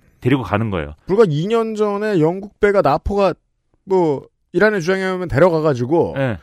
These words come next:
Speaker 2: 테레사 메이 총리가, 당시 총리가 코브라를 걸었죠.
Speaker 1: 예.
Speaker 2: 예, 국가비상대책위원회.
Speaker 1: 예.
Speaker 2: 근데 그런 뉴스를 자주 보다 보니까 제가 알기로 뭐 일본 그 배는 피격을 당한 적이 있는 걸로 알고 있고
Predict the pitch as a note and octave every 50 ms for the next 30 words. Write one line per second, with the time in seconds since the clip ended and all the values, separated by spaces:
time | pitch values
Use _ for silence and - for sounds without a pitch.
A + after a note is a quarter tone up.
0 | _ _ _ _ _ - G3+ G#3+ A3 G#3+ A3+ G#3+ G#3+ G#3 G3+ G3 G3 F#3+ E3+ -
1 | G3+ G3+ G3+ G3 F#3+ F#3 F#3 E3+ C#3 D#3 F3 - - - F#3 F3+ F3+ F3+ E3+ F#3
2 | F#3 F3+ D#3 A2+ - _ _ _ _ _ _ _ _ - - A3+ A#3+ A#3+ A#3 A3
3 | G#3+ F3+ E3 E3 E3+ - - E3 C3+ G2 E2+ - _ _ - C3+ D3 C3 G#2 -
4 | - _ - D#3 D#3 C3+ - D3 - F#3+ F3+ E3+ E3+ E3+ D#3+ D#3+ - E3+ D#3+ D3+
5 | D3 D3 C#3+ C#3 C#3+ C#3 A#2 F2+ D#2 - - - A2 B2+ C3 A#2+ G2 - _ _
6 | - - - - - - - - G3+ - - G3 B3 C4+ A3+ G3+ - - A#3 -
7 | - D#3 F3+ G3+ G#3+ G#3 G3 F3 F3 E3+ E3+ E3+ F#3 D3 E3+ F3 F#3 F3 E3 E3
8 | F3 F3 E3 E3 E3 D#3 D3+ F#3 F3 F#3+ G3+ A3+ A3+ A3+ G#3+ G#3+ G#3 G3 F#3+ F#3
9 | E3 - _ - E3+ E3+ E3+ E3 C3 C3 D3+ E3+ G3 F#3 - - - - - E4+
10 | D#4+ E4 F4+ D#4+ C4+ A3 G3 F#3 E3+ D#3+ D#3+ C#3+ C#3 C3+ C3 C#3 C3 C3 A#2+ A#2
11 | G#2 G2+ G#2 F#2+ G2+ F#2+ - - F#2+ G2 -